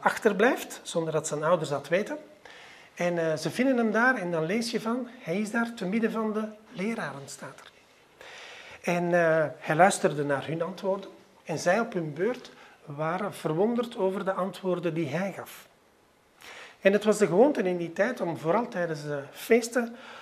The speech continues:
om, eh, ook naar priesters te gaan en in dit geval ook bij de schriftgeleerden te zijn,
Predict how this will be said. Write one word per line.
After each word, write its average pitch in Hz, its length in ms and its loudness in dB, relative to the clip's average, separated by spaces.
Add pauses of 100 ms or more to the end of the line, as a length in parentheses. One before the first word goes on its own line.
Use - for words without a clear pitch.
(320)
om, 170 400 6
eh, 160 580 8
ook 233 220 10
naar 170 220 4
priesters 233 440 0
te 185 120 -2
gaan 208 340 0
en 156 380 -4
in 175 300 -8
dit 156 160 -6
geval 160 300 2
ook - 240 -2
bij 151 120 0
de 147 60 -10
schriftgeleerden 196 720 0
te 180 100 -2
zijn, 160 300 0